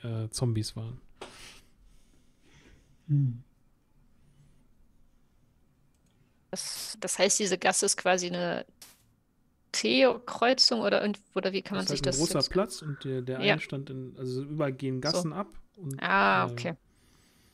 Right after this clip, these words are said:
Speaker 1: ja.
Speaker 3: Die Guildguards sind in den, sind Richtung Norden und der stand in der Richtung
Speaker 1: Die sind
Speaker 3: Nordosten oder sowas.
Speaker 1: Ja.
Speaker 3: Okay.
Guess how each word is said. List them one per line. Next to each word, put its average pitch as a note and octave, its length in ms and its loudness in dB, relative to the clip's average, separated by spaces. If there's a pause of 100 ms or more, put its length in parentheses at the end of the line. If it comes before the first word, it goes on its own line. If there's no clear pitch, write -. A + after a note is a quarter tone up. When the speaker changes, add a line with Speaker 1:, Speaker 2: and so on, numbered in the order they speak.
(320)
Speaker 1:
ja. B2 120 -14 (420)
Speaker 3:
Die - 80 -14
Guildguards G3 440 4
sind G3 120 8
in F#3 80 6
den, F3 520 4
sind F#3+ 140 0
Richtung F#3+ 280 -2
Norden G3+ 320 8
und F3+ 120 4
der F3+ 100 8
stand F#3 160 4
in F3+ 80 8
der F3 40 10
Richtung E3+ 360 4 (260)
Speaker 1:
Die C3 80 -4
sind B2 260 -12
Speaker 3:
Nordosten F#3 560 4
oder E3+ 220 6
sowas. E3 420 2 (140)
Speaker 1:
Ja. - 40 0
Speaker 3:
Okay. C#3 300 0